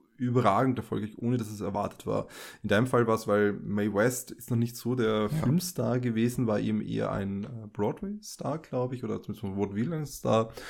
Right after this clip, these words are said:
Speaker 1: und war eigentlich überraschend, dass sie dann so einen mächtigen, also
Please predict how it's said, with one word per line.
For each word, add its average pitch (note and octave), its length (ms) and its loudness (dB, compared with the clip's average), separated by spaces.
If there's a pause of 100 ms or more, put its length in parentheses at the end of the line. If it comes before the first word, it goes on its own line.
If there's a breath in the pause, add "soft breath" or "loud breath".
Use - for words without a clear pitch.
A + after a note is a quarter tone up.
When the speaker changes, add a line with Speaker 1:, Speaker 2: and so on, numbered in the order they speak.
(280 loud breath)
Speaker 1:
und A2+ 360 2 (160)
war A2 100 8
eigentlich G#2+ 220 6
überraschend, G#2+ 360 0
dass - 60 -6
sie A#2+ 100 4
dann A2 140 4
so A2 160 4
einen A2 400 4
mächtigen, G#2+ 720 2
also G#2+ 260 2